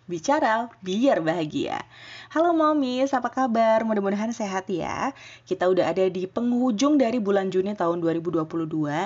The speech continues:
It means kita akan masuk ke recap Momi. Ada tiga hal yang mau aku bahas di recap Momi kali ini, karena tiga hal ini adalah yang menurut aku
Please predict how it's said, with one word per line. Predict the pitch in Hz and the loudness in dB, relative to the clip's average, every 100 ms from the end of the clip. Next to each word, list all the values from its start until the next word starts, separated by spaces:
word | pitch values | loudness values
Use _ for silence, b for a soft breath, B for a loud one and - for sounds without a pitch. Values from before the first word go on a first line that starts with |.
| - | -4
It | 180 | -6
means | 170 180 208 220 226 226 | -4 -2 -2 -2 -2 -4
kita | 185 160 - | -6 -6 -6
akan | 170 | -4
masuk | 202 277 294 277 - | -2 0 0 -2 -2
ke | 226 208 202 | -2 0 0
recap | 233 247 240 240 226 | -4 -2 0 0 0
Momi. | 196 285 359 277 269 277 B B B B B | -2 2 2 2 0 -4 B B B B B
Ada | 208 254 | -2 0
tiga | 285 254 254 | 2 2 2
hal | 262 | 0
yang | 262 | 0
mau | 254 233 | 0 0
aku | 240 | 0
bahas | 208 208 202 240 | 0 0 -2 -4
di | 226 | -4
recap | 208 190 196 | -4 -4 -4
Momi | 185 185 185 | -2 -4 -4
kali | 185 180 160 | -6 -6 -6
ini, | 165 160 160 214 233 _ | -8 -8 -8 -10 -12 _
karena | - 165 170 175 | -10 -10 -8 -10
tiga | 190 165 160 175 | -8 -6 -6 -6
hal | 165 | -8
ini | 170 185 | -8 -6
adalah | 165 170 | -6 -6
yang | 170 165 170 190 B B B B | -8 -8 -10 -14 B B B B
menurut | 247 254 269 | -4 -2 -2
aku | 262 - - 302 | -4 -6 0 2